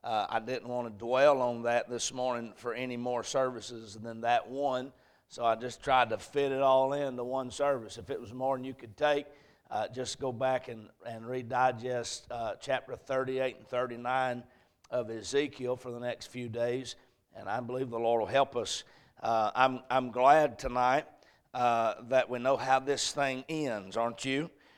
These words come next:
And, uh, I'm glad, again, I'll say it, I'm on the winning side. And we have answers and we have anchors, uh, for our soul in a world that is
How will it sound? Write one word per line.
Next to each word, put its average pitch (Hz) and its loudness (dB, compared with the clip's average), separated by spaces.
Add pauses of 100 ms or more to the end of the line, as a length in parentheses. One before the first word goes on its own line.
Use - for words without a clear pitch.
(460)
And, 107 -4
uh, 104 2
I'm 113 -4
glad, 123 2 (120)
again, 127 -2
I'll 117 2
say 131 2
it, 127 2
I'm 120 -2
on 127 -2
the 117 -6
winning 127 -4
side. 120 2 (560)
And 104 -14
we 113 -4
have 120 4
answers 135 2
and 113 -8
we 117 -8
have 113 2
anchors, 120 -4 (400)
uh, 107 4
for 135 0
our 127 4
soul 127 2 (360)
in 131 -6
a 120 -4
world 135 6
that 127 0
is 123 -4